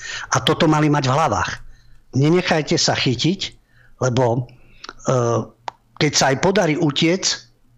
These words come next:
čo, dajme tomu, z toho zajatia a prežije to,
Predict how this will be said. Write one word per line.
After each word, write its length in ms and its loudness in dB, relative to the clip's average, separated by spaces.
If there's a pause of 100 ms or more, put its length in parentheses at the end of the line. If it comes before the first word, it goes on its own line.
(160)
čo, 320 -2
dajme 240 2
tomu, 240 0
z 80 -2
toho 160 0
zajatia 720 -2 (160)
a 80 -6
prežije 480 0
to, 320 0